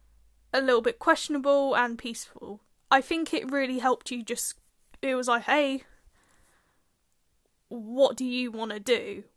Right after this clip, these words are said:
Whereas Connor's, I don't think that happened. It very much was like, "Hey, you should make Connor go deviant," with Marcus it's like, "Do whatever you want. How do you see this situation? How would you approach it?"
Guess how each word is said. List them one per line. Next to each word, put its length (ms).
Whereas 320
Connor's, 640
I 100
don't 320
think 280
that 240
happened. 640
It 180
very 220
much 240
was 120
like, 180
"Hey, 160
you 300
should 200
make 180
Connor 240
go 140
deviant," 460
with 140
Marcus 340
it's 180
like, 180
"Do 160
whatever 260
you 140
want. 280
How 340
do 120
you 520
see 560
this 200
situation? 600
How 200
would 180
you 120
approach 480
it?" 200